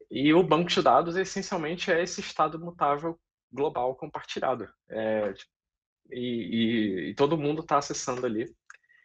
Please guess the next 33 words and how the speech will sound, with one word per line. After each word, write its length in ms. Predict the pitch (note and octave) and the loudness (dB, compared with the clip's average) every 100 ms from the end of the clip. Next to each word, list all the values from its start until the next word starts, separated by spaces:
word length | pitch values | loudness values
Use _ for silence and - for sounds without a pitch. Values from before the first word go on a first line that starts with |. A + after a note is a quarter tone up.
| _ - | _ -16
Então, 340 | A#2 B2+ C3+ | -4 0 0
não 160 | C3+ C3+ | 2 2
é 60 | C3 | 2
tão 160 | G3 | 0
simples 540 | G3+ - C3 B2+ G2+ G2+ | -4 -6 -6 -4 -4 -4
assim, 340 | - G#2 F#2+ - | -6 -6 -8 -10
né? 260 | F#2 F#2 G#2+ | -8 -8 -10
Tipo, 240 | - - F#2+ | -12 -8 -6
você 640 | G#2+ - G#2+ G#2+ A2+ A2+ - - - _ | -6 -2 2 4 4 0 -14 -20 -20 _
só, 340 | - A#2 G#2+ B2 | 0 6 6 4
tipo, 220 | - A#2 | 0 -8
bo-, 240 | G#2 A#2+ F#2 F2 - G#2 | -4 -4 -4 -8 -8 -4
botar 420 | A#2 A#2+ A2+ A#2 | -4 0 2 2
nó 200 | G#2+ A2 | 0 -4
de 80 | A2 | -4
banco 200 | G#2+ A2 | -8 -8
de 120 | - | -6
dados 320 | G2+ G2 G2 | -4 -4 -6
ali 360 | G2 G2 A#2+ - _ _ _ _ _ - | -8 -6 -8 -12 _ _ _ _ _ -10
e, 440 | A2+ A2+ A2+ F#2 | -6 -4 -4 -2
e 60 | A#2+ | 0
achar 380 | A2+ - G#2+ A2+ | 0 0 0 -2
que, 320 | A#2+ A2+ - | -6 -6 -8
que 160 | - A2+ | -6 0
vai 240 | A2 A2 | 4 4
escalar 680 | A2 - A#2+ G#2+ G#2 A2+ - _ - - | 2 0 2 4 2 0 -4 _ -20 -20
junto 400 | - A2+ A2+ A2+ | -14 -8 -8 -8
com, 720 | A#2 A2 A2+ A2+ A2+ A2 B2 - | -12 -10 -8 -8 -8 -8 -10 -18
com 720 | - A2 A2 A2+ G#2+ G#2 F#2+ E2+ | -6 -2 0 -2 -4 -4 -8 -8
o, 840 | - G#2 G2+ G2+ G2 F#2+ F2+ D#2 - _ _ _ _ - | -4 0 2 2 2 0 -2 -6 -10 _ _ _ _ -6
com 160 | G#2 | 0
as 100 | G#2 | 2
V 120 | A2 | 2